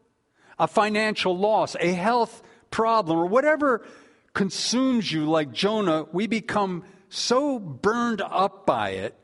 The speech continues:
that God winds up on the periphery of our lives, and, and the anger and the bitterness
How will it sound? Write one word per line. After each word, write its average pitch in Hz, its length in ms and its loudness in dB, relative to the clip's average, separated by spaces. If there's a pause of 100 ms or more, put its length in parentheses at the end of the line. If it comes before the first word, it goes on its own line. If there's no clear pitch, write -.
(560)
that 143 200 -4
God 180 380 0
winds 147 380 -4
up 147 200 -2
on 143 180 -2
the 131 60 -4
periphery 139 760 -4
of 113 120 -6
our 117 120 -2
lives, 117 400 -4
and, 120 360 -6 (360)
and 135 160 -2
the 123 200 -4
anger 165 400 -2
and 123 120 -2
the 123 40 -4
bitterness 139 720 -4